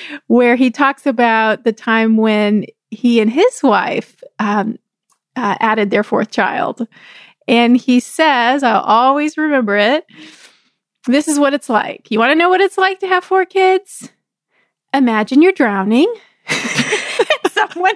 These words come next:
hands you a baby. <laughs> And John and I at the time, of course, so excited to have Elsa in the family, but also,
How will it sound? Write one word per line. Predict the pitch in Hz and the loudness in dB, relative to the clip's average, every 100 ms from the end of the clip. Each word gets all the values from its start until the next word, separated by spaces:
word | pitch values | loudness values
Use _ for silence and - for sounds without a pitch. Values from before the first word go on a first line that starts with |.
| 294 | -2
hands | 277 254 - | -2 -4 -6
you | 294 311 | -4 -2
a | 294 | -2
baby. | 254 - - 226 - - | -2 -4 -6 -6 -6 -6
<laughs> | - - - - 349 - 359 - - - - - _ - - - - _ - - - - _ _ - - 740 - - - | -6 -8 -6 -6 -6 -6 -8 -6 -8 -8 -14 -14 _ -10 -10 -8 -8 _ -8 -6 -8 -10 _ _ -20 -12 -10 -6 -4 -4
And | - 320 320 294 | -2 0 0 -2
John | 320 320 403 415 | 0 2 2 0
and | 311 | 0
I | 277 | -2
at | 269 | -2
the | 285 | -6
time, | - 285 254 247 294 349 | -2 2 2 2 0 -4
of | 285 | -6
course, | - 247 269 - | -2 0 0 -2
so | - 262 | -2 0
excited | 262 - 233 220 | -2 -2 0 2
to | 226 | 2
have | 240 214 | 2 0
Elsa | 220 - | -2 0
in | 226 | 0
the | |
family, | 220 220 220 233 | 2 2 4 2
but | 247 302 | 2 2
also, | 294 285 - 285 330 | 2 2 0 2 2